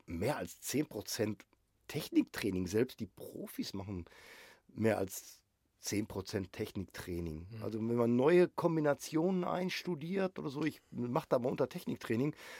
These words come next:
Speaker 1: weil das eine Sache ist, die nicht konditionslastig ist, sondern wo ich an den Feinheiten feile. Ähm, deshalb finde ich das ein bisschen eigenartig. Also zehn Prozent Technik und neunzig Prozent Sparring. Also,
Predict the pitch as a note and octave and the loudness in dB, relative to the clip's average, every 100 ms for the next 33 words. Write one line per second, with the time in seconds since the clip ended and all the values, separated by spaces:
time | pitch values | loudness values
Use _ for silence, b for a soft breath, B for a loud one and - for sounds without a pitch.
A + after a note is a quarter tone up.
0 | B - A#2+ C#3 A#2 D3 - C#3+ - A#2 | B 0 0 4 4 4 4 0 0 0
1 | B2+ D3 - _ - B2+ A#2 - D#3 F3+ | 0 -2 -8 _ -2 0 0 2 2 2
2 | A2 A2 - A#2+ C#3+ B2+ A2 A2 G#2+ A#2 | 2 2 0 -6 -6 0 2 2 4 6
3 | B2+ - - - G#2+ A2+ A2 - C#3+ D3+ | 6 2 -20 -10 -2 0 0 0 2 2
4 | A#2+ G2+ F#2+ F2 - F#2 A2+ D#3 - B | 0 0 -2 -6 0 2 4 2 0 B
5 | B B B B B B A#2 A2+ A2+ A2+ | B B B B B B 12 12 12 12
6 | A2 A2+ _ _ - A2 B2 - C#3+ D3 | 4 0 _ _ -6 -2 0 2 2 4
7 | B2+ G#2+ A2 A#2 - C3+ A2 F#2+ G#2 - | 2 0 -4 -2 0 2 2 0 -2 -2
8 | C#3+ - b b b b - G#2+ G#2+ F#2+ | -4 -6 b b b b -2 6 6 6
9 | _ _ _ _ _ _ _ _ - B2+ | _ _ _ _ _ _ _ _ 0 4
10 | D#3+ - C#3 C3 A#2+ C3 C#3 C#3 G#2 G#2 | 4 2 0 0 0 -2 0 0 2 4
11 | B2 E3+ - - - B2+ A#2 F#2+ - G#2 | 6 4 2 -4 -2 -2 -2 -4 -2 0
12 | D3+ C3 A2+ G#2+ G2 | 2 0 0 -2 -2